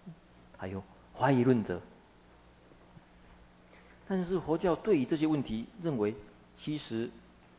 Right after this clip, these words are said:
最重要的还是什么呢？直接去认识苦的来源跟苦的升起，啊，苦的升起跟苦的幻灭，啊，认为这是最有用的问题，最有，最重要的。好，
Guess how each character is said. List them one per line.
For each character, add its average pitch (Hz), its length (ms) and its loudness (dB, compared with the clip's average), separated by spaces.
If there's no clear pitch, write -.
最 214 120 2
重 170 200 0
要 151 120 2
的 123 100 -2
还 104 140 -4
是 113 80 -6
什 107 120 -8
么 101 120 -2
呢？ 95 140 -8
直 147 200 -6
接 160 160 2
去 156 160 -6
认 151 220 2
识 143 240 -4
苦 95 260 -8
的 101 100 -2
来 98 140 0
源 98 260 -4
跟 117 160 -6
苦 - 220 -10
的 95 100 -6
升 104 220 -6
起， - 160 -16
啊， 117 120 -6
苦 - 120 0
的 123 100 6
升 165 200 2
起 127 140 -4
跟 139 160 0
苦 110 200 -6
的 104 80 -2
幻 98 160 -2
灭， 104 160 0
啊， - 60 -20
认 160 100 2
为 117 120 2
这 151 160 4
是 131 160 -4
最 165 240 8
有 107 140 6
用 117 200 6
的 104 80 0
问 101 160 -2
题， - 180 -16
最 151 140 0
有， 113 160 0
最 196 100 6
重 143 220 2
要 113 160 0
的。 - 120 -12
好， - 240 -6